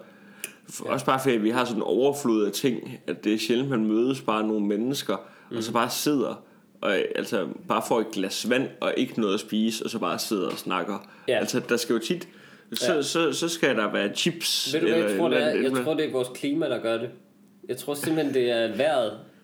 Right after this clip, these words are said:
Speaker 2: Det er simpelthen, fordi det er så koldt, at man ikke har lyst til at... Altså, du ved, hvis du kunne mødes altid i en park, spille noget softball, ligesom i,
Speaker 1: Ja, det er
Speaker 2: øh,
Speaker 1: rigtigt.
Speaker 2: i varme steder i, øh, U S A, ikke? Og, altså, hvis du altid lige kunne, øh, kunne mødes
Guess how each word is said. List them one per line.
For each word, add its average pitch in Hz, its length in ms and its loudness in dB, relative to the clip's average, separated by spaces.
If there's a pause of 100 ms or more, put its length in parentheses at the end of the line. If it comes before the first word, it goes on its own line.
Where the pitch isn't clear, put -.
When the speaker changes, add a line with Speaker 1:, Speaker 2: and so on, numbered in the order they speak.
Speaker 2:
Det 139 60 2
er 131 40 0
simpelthen, 160 260 -2
fordi 160 140 -4
det 156 100 0
er 156 40 0
så 160 140 -6
koldt, 139 400 -4 (360)
at 113 120 -2
man 123 180 0
ikke 143 220 0
har 135 80 2
lyst 143 340 -2
til 117 260 0 (120)
at... 104 140 -4 (160)
Altså, 113 180 -6
du 127 80 -10
ved, 139 140 0
hvis 151 120 -4
du 160 100 -4
kunne 151 200 -4
mødes 175 560 0
altid - 360 -2
i 123 60 0
en 123 160 -2
park, 117 400 -8 (760)
spille 151 380 -2
noget 127 200 2
softball, 107 640 -2 (400)
ligesom 120 340 -2
i, 110 200 0
Speaker 1:
Ja, 143 60 4
det 139 100 2 (140)
er 147 40 2
Speaker 2:
øh, 170 80 0
Speaker 1:
rigtigt. 113 320 -4
Speaker 2:
i 98 200 -6
varme 107 320 -2
steder 113 360 -4
i, 98 200 -2
øh, 98 300 -4
U 101 120 -2
S - 80 -10
A, 110 100 -2
ikke? 120 260 -2 (160)
Og, 104 140 -6 (200)
altså, 110 220 -6
hvis 117 200 -10
du 104 100 -6
altid 143 280 -4
lige 139 160 -2
kunne, 113 440 -2
øh, 98 200 -4
kunne 110 220 -4
mødes 127 440 -2